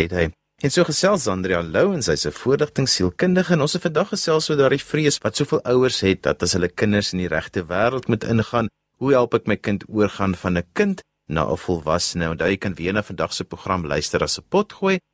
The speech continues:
Laai dit af by R S G punt C O punt Z A.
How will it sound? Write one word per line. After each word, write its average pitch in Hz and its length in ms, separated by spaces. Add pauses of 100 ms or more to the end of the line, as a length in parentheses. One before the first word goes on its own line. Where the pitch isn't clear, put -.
(140)
Laai 82 200
dit 82 160
af 85 200
by 85 80
R 78 200
S - 140
G 165 220
punt 160 240
C - 280
O 71 80
punt 73 280
Z - 100 (260)
A. 82 240